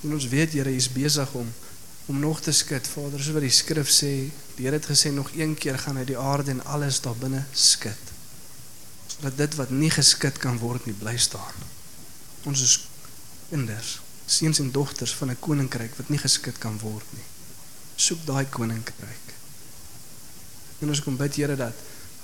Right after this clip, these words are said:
ja, soos wat hulle dalk weggeval het, Here, soos wat hulle, ja, op pad is, Vader, en, eh, ek weet nie of hulle dit agterkom nie, Vader, mag ons die wees wat uitreik en vir hulle gaan sê, Here.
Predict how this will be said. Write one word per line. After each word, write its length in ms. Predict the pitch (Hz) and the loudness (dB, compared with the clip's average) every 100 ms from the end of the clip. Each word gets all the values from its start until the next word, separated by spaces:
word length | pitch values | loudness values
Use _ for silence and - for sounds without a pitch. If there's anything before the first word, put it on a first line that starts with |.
| - - - - - - - | -12 -12 -12 -12 -12 -12 0
ja, 80 | 135 | 6
soos 200 | - 156 | 6 6
wat 120 | 147 | 2
hulle 120 | 147 143 | 0 2
dalk 220 | 135 131 | 0 2
weggeval 540 | 139 143 147 - 131 113 | 0 2 2 2 0 -2
het, 120 | - | -4
Here, 160 | 117 123 | -8 -6
soos 160 | 143 139 | -6 -4
wat 160 | 147 143 | -4 -2
hulle, 140 | 135 123 123 - - - - - | -2 -2 -6 -8 -10 -12 -12 -6
ja, 100 | 139 | -4
op 80 | 147 | 0
pad 200 | 147 - | 0 2
is, 100 | 135 - | 0 2
Vader, 400 | 151 143 143 135 | 2 2 2 0
en, 120 | 127 | 0
eh, 600 | 135 - - - - - | -4 -8 -10 -10 -10 -8
ek 80 | 156 | -2
weet 100 | 156 | 6
nie 120 | 160 | 8
of 100 | 151 147 | 8 8
hulle 140 | 143 | 6
dit 140 | 139 131 | 4 2
agterkom 560 | 131 - 135 135 123 | 2 0 0 -2 -2
nie, 100 | 123 | -2
Vader, 300 | 113 135 135 135 | 0 0 2 0
mag 160 | 131 | 0
ons 320 | 147 151 139 135 | 0 2 2 2
die 160 | 139 139 | 2 4
wees 280 | 139 139 135 | 4 4 2
wat 140 | 127 - | 0 0
uitreik 540 | 139 135 131 120 - - - - | -2 -2 -4 -6 -8 -12 -12 -8
en 60 | 143 | -4
vir 100 | 143 | -2
hulle 120 | 135 | -2
gaan 140 | 135 131 | -2 2
sê, 200 | - 143 | 4 4
Here. 320 | 131 117 123 | 0 -2 -6